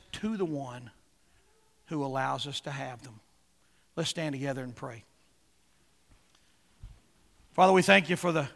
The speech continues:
time you've given us together this morning. We thank you for your word and the truth, uh, that cannot be resisted, it cannot be refuted, it cannot be ignored. We thank you so much for the incredible mercy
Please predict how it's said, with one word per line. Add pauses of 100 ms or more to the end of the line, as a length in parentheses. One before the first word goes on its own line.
time
you've
given
us
together
this
morning.
We
thank
you
for
your
word
and
the
truth, (760)
uh, (340)
that
cannot
be
resisted,
it
cannot
be
refuted,
it
cannot
be
ignored. (1900)
We
thank
you
so
much
for
the
incredible
mercy